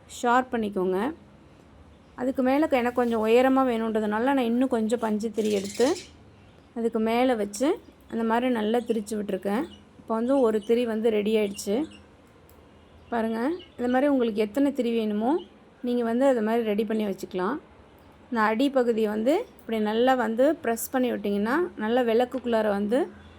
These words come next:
உட்கார்றதுக்கு நல்லா நின்னு எரியறதுக்கு அது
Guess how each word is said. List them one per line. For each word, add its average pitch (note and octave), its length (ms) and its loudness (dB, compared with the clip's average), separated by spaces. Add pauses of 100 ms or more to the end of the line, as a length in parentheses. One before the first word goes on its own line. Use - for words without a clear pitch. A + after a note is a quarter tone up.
(260)
உட்கார்றதுக்கு B3 520 -2
நல்லா A3+ 240 2 (920)
நின்னு C4 320 4
எரியறதுக்கு G#3+ 500 0
அது C4 100 2